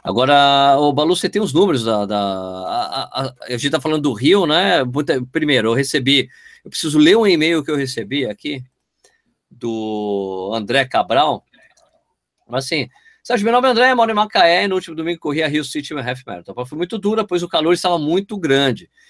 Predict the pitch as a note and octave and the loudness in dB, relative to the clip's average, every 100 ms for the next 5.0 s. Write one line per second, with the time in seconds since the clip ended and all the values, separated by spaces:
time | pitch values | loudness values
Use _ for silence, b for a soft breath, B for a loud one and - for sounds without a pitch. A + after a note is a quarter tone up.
0 | b - D3 G3 G3+ A3+ G#3 G3+ G3 G3+ | b 0 2 4 2 2 2 0 0 0
1 | F#3+ - F#3+ G3+ G3+ _ - A#2 E3+ A2+ | -2 -2 -4 -4 -10 _ -4 2 4 2
2 | - B2+ - D3+ - - C#3+ C#3+ A2+ A2 | -2 -6 -6 -8 -10 -6 0 0 0 -2
3 | B2 B2+ D#3+ E3 b b _ E3+ F3 E3+ | -6 -4 -6 -6 b b _ -4 -2 -2
4 | D3+ F3+ - G3 G3 C#3 C3 E3+ A#2+ F#2 | 2 0 0 -2 -2 -2 0 0 -2 -8